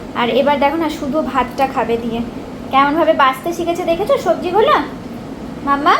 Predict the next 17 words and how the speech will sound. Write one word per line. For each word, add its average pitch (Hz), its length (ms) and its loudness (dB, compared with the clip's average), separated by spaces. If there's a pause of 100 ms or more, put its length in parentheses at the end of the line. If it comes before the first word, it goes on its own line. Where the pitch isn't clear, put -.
(280)
সবজিগুলো 277 480 0
খেয়ে 262 220 0
নাও, 403 340 2
এখানে 415 280 0
কিছুই 480 360 4
নেই। 427 180 4
আলু 330 340 0
আছে, 359 600 2 (340)
একটু 294 200 0
টমেটো 349 420 2
আছে, 349 240 2
তুমি 381 180 -2
খাও 403 340 2
তো 523 60 6
এগুলো। 302 360 2 (420)
টমেটো 392 320 4
কে 440 180 2